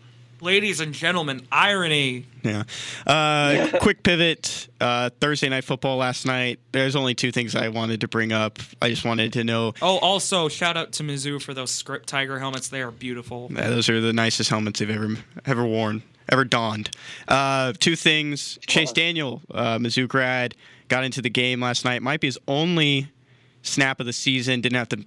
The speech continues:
Speaker 2: throw a pass. That's two million dollars right there for, uh, tr-, a true son. Uh, second thing: I wanted to know more about this Gerald Everett thing, uh, how he was too exhausted
Speaker 1: Mm-hmm.
Speaker 2: to play, and they
Speaker 1: Yeah.
Speaker 2: lost because of it.
Speaker 1: So Gerald Everett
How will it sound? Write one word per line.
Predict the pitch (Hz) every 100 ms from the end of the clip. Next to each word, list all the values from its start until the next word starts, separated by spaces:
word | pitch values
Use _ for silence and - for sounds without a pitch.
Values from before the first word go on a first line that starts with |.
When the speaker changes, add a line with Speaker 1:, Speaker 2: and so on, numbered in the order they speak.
| -
Speaker 2:
throw | - 131
a | 117
pass. | 135 123 123
That's | 131 -
two | - 123
million | 120 117
dollars | 117 113 113
right | 120 113
there | 120 110
for, | 117 110 - - - -
uh, | 117 110
tr-, | - -
a |
true | 117 139
son. | 127 - 135 131 123 - - -
Uh, | 131 135
second | - 175 165
thing: | 175 165
I |
wanted | 147 156 165
to | 147
know | 135 139
more | 139 139
about | 135 127
this | 127 -
Gerald | 127 135 123
Everett | 127 139 135
thing, | 147 143 139 - _ -
uh, | 131
how | 127 120
he | 120 120 117
was | 123 -
too | - 135 131
exhausted | 123 - 123 123 - 123
Speaker 1:
Mm-hmm. | 123
Speaker 2:
to | 131
play, | 120 131 151 156 _ _ _ _ _ 143
and | 143
they |
Speaker 1:
Yeah. | 123
Speaker 2:
lost | 123 131 -
because | - 156 156
of |
it. | 165 160 - -
Speaker 1:
So | - 185
Gerald | 170 180 233 247
Everett | 175 208 220 220 214